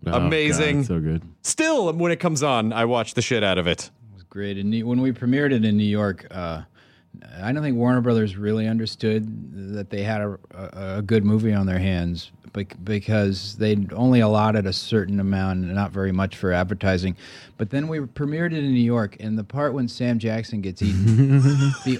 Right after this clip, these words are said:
Speaker 3: you could not hear the screen for at least four minutes.
Speaker 1: Wow.
Speaker 3: You couldn't hear what was going on because everybody was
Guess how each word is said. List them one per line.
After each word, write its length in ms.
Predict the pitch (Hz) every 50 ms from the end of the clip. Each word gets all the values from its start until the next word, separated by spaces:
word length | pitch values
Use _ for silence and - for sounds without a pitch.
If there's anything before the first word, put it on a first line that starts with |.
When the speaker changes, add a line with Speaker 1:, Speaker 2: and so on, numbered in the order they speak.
| - - -
Speaker 3:
you 160 | 143 139 139 -
could 300 | - - - 170 170 165
not 260 | 170 165 156 147 113
hear 500 | - - 123 139 147 143 143 139 139 135
the 120 | 120 117 107
screen 680 | - - - - - 127 131 131 131 123 110 101 95 92
for 200 | - - 110 -
at 240 | - 110 107 87 110
least 680 | 131 135 156 160 147 135 113 - - _ - - - - _ _ _ _ _
four 240 | - 135 127 117 107
minutes. 500 | 104 98 87 80 80 - - - - 107
Speaker 1:
Wow. 640 | 104 101 98 95 95 95 95 95 95 95 95 95
Speaker 3:
You 60 | 92 -
couldn't 260 | 170 160 160 160 143
hear 260 | 139 131 151 151 151
what 140 | 143 135 120
was 120 | 123 117 -
going 220 | 135 127 123 123
on 200 | 123 123 123 117
because 300 | 107 104 - 110 101 95
everybody 440 | 113 113 120 117 107 120 113 110 104
was 260 | 101 98 95 92 -